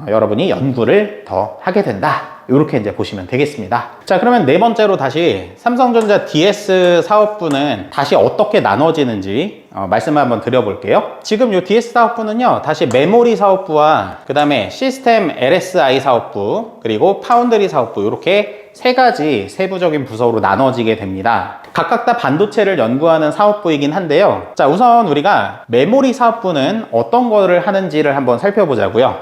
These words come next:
메모리 반도체는 크게 봐서 두 가지가 있습니다. 휘발성 메모리가 있고요.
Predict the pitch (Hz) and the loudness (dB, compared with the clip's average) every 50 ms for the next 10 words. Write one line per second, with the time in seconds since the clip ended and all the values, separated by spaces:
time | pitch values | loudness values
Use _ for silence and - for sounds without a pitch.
0 | - 135 131 160 220 269 277 269 269 269 254 240 233 226 - - 226 226 214 220 | -2 0 2 4 4 4 4 4 2 2 2 0 0 -4 -2 -2 0 0 0 0
1 | 220 214 - 277 254 254 247 240 226 190 190 190 196 180 123 101 95 95 - - | -2 -2 -4 -2 0 2 2 4 2 4 4 4 6 6 4 2 0 -2 -8 -14
2 | - - - - 143 170 226 - 196 190 180 156 - - 131 117 110 143 131 104 | -20 -12 -8 -4 0 0 2 2 2 2 0 0 0 -2 -4 -2 0 2 2 2
3 | 95 95 - - 277 269 285 285 285 285 285 269 254 247 233 170 127 123 139 151 | 0 -4 -4 -4 0 2 4 4 4 2 2 0 0 0 2 2 2 2 2 2
4 | 151 147 147 143 139 127 131 117 101 95 - - 104 101 98 120 170 240 - | 0 0 0 -2 -2 0 0 -2 -2 -4 -4 -4 -2 -2 0 -2 -2 -4 -6